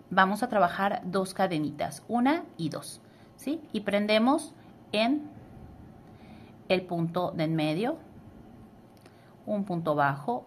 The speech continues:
una, dos, cargamos y sobre el punto alto saltamos uno y en este un punto alto.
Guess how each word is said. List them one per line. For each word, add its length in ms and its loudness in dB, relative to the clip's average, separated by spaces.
una, 580 0
dos, 480 -2
cargamos 840 2
y 260 -2
sobre 360 0
el 80 0
punto 560 -2
alto 440 6
saltamos 600 2
uno 360 2
y 140 -4
en 120 2
este 400 -4
un 160 -4
punto 320 -6
alto. 340 -12